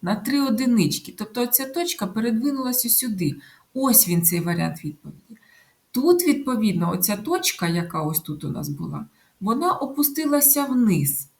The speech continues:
Отже, нам підходить варіант відповіді Б. Восьме.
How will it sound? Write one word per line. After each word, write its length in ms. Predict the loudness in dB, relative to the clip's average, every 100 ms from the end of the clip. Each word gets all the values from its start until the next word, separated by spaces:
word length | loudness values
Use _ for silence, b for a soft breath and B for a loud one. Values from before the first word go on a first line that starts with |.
| _ _ _ _
Отже, 280 | -2 0 0
нам 240 | -2 -4
підходить 520 | -6 -8 -4 -4 -4
варіант 440 | -4 -2 -2 -2 -2
відповіді 760 | -6 -6 -6 -6 -4 -4 -6 -6
Б. 420 | -4 -2 -2 -4 -8 _ _ _ _ _ _ _ _ _ _ _ _ _ _ _ _ _ _ _ _ _ _ -20 -20 _ b b b b b b -2
Восьме. 480 | 2 4 2 0